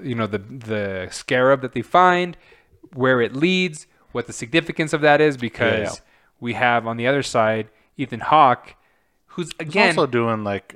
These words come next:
Speaker 2: a really
Speaker 1: doing,
Speaker 2: weird,
Speaker 1: yeah,
Speaker 2: creepy
Speaker 1: doing great stuff.
Speaker 2: 'cause
Speaker 1: And
Speaker 2: he's real quiet, but he's also, like, very menacing.
Speaker 1: I know, and I,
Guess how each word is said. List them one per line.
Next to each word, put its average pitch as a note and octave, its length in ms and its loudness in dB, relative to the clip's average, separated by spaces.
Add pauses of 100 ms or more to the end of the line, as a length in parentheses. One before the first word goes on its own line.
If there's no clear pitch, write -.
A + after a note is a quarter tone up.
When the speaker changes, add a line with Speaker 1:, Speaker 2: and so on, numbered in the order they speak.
Speaker 2:
a G#2 80 -4
really G2+ 340 -4
Speaker 1:
doing, D3+ 480 0
Speaker 2:
weird, D3 80 -8
Speaker 1:
yeah, F#3 260 2
Speaker 2:
creepy G#2+ 220 -4
Speaker 1:
doing D3 280 -4
great C3+ 300 -2
stuff. G3 420 0
Speaker 2:
'cause - 120 -20
Speaker 1:
And C3 240 -2
Speaker 2:
he's C#3+ 140 -2
real E3+ 160 4
quiet, C3+ 600 2
but G#2 100 -6
he's G2+ 140 -8
also, G#2+ 260 -6
like, G2+ 180 -4
very G2 220 -2
menacing. G2 580 -12 (200)
Speaker 1:
I A#2 120 -8
know, D3 280 2
and C#3+ 160 -4
I, C#3+ 100 -4